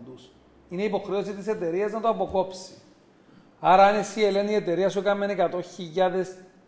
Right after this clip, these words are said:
net profit after tax και να πιάσεις το μέρισμα μέσα στο λογαριασμό σου, επειδή είσαι Κυπρέα, tax resident κτλ, να σου αποκόψει η εταιρεία την άμυνα σου, το δεκαεπτά τοις εκατό. Εντάξει, να πιάσεις ογδόντα τρεις χιλιάδες μες στο λογαριασμό σου.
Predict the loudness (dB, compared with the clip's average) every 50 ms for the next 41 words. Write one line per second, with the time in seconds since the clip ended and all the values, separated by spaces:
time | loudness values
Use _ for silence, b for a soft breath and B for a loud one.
0 | _ _ _ _ _ _ _ _ _ _ _ -4 0 0 2 6 8 8 8 6
1 | 4 -2 -10 -10 0 6 8 8 8 6 4 2 4 4 4 4 2 -2 -4 -6
2 | -2 2 4 4 4 4 0 -6 B B B B B B -6 0 2 2 2 4
3 | 2 2 2 2 0 0 2 2 2 2 2 2 0 -2 -2 -4 -4 -2 -2 0
4 | 2 2 2 2 2 0 -4 -4 -2 -4 -4 -4 -4 -6 -6 -6 -6 -6 -8 -6
5 | -6 -8 -6 -4 -2 2 4 4 4 2 2 0 -2 -2 -2 -4 -2 -2 0 0
6 | -2 -4 -6 -6 -8 -8 -6 -6 -6 -8 -6 -4 -2 -2 -2 -2 -6 B B B
7 | B B B B B B -4 2 8 8 8 8 6 0 0 0 2 4 2 2
8 | 0 -2 -2 -2 -2 0 0 -2 -2 0 -2 -2 -2 -4 -4 -8 -10 -8 -4 -2
9 | -2 -2 -2 -4 -8 -10 -12 -14 -14 -10 -6 -4 -2 0 0 0 0 0 -2 -2
10 | 0 0 0 0 0 0 -2 -6 -8 -10 -16 -20 -20 -20 -20 -20 -20 _ _ _
11 | _ 4 4 4 4 0 -4 -2 -2 2 4 4 4 4 4 2 6 6 6 6
12 | 6 2 2 0 -4 2 4 6 6 6 2 -2 -4 -6 -6 -6 -8 -10 -14 -16
13 | -16 -16 -18 -20 -20 -20 -20 -20